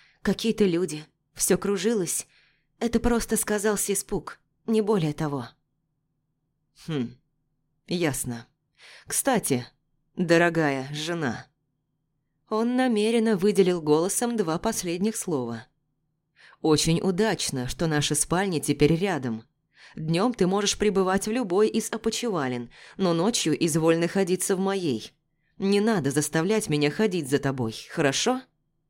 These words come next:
«Хорошо», выдавила я из себя, прекрасно понимая, о чем речь. Он похлопал меня по колену, прикрытому юбкой,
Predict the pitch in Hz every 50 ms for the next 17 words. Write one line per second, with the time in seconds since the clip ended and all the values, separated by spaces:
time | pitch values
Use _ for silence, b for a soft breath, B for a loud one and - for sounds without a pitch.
0 | _ _ _ _ _ _ _ _ _ _ _ _ _ _ _ _ _ _ _ -
1 | - 233 220 220 - - - - 170 156 147 147 - _ _ _ _ _ _ _
2 | _ _ _ _ _ _ _ _ _ _ _ - 180 180 160 185 185 165 165 156
3 | 156 151 151 147 160 151 151 - - - 165 160 185 190 160 127 B B B B
4 | B B - 220 196 - - 202 175 190 - - 226 214 - 202 190 180 170 170
5 | 175 180 - 175 - 220 208 - - - 170 160 156 156 139 120 - - - -
6 | _ _ _ _ _ _ _ _ B B B B B B - 233 226 226 - 214
7 | 190 - 214 214 180 - 160 165 165 175 170 175 156 147 156 160 156 - 180 180
8 | 196 233 240 190 139 123 127 - 170 170 - - 233 233 233 226 214 214 233 226
9 | 202 196 139 - - - 147 123 113 117